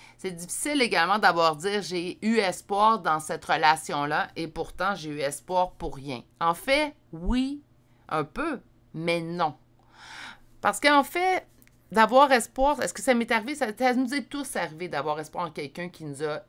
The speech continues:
déchu nos espoirs en lui ou en elle. Par contre, je vous dirais que c'est pas du temps perdu. Parce qu'on apprend à travers ça. On apprend à ne plus accepter ça.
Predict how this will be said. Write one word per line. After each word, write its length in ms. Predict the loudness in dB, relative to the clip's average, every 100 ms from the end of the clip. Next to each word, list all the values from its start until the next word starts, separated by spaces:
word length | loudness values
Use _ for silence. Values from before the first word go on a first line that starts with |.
| -16
déchu 460 | -12 -8 -6 -8 -10
nos 160 | -10 -8
espoirs 500 | -6 -6 -4 -4 -4
en 120 | -6
lui 180 | -4 -4
ou 120 | -2
en 120 | -2 -2
elle. 260 | -6 -6 -12 -20 _ _ _ _ -20 -20 -20 -20 -20 _ _ _ _ _ _ _ _
Par 240 | 2 2 4
contre, 640 | 4 4 0 -2 -2 0
je 140 | -2 -4
vous 120 | -6
dirais 640 | -6 -2 -2 0 -2 -2 -2
que 420 | 0 0 -2 -4 -12 _ _ _ _ _ _ _ -16
c'est 220 | -4 -2
pas 180 | -2 -6
du 160 | -6
temps 220 | -6 -4
perdu. 400 | -4 -6 -8 -12 -20 -20 -20 _ _ _ _ _ -10
Parce 200 | -8 -4
qu'on 240 | 0 2
apprend 380 | 2 0 -4 -4
à 60 | -4
travers 380 | -6 -8 -10
ça. 160 | -12 -18 -20 _
On 120 | -4
apprend 280 | -2 0 2
à 80 | 0
ne 100 | 0
plus 220 | -4 -4
accepter 560 | -4 -6 -10 -12 -12 -14
ça. 180 | -14